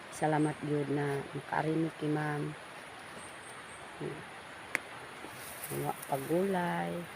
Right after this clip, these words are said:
para na ay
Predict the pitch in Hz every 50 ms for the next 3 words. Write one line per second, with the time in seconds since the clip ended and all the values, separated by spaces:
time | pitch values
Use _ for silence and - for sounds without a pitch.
0 | - - - - - - - - - - - - - - - - - - - -
1 | - - - 139 143 143 143 139 143 143 143 143 - - - - - - - -
2 | - - - - - - - - - - - - - - - - - - - -
3 | - - - - - - - - - - - - - - - - - - - -
4 | - - - - - - - - - - - - - - 151 147 147 147 - 147
5 | 147 147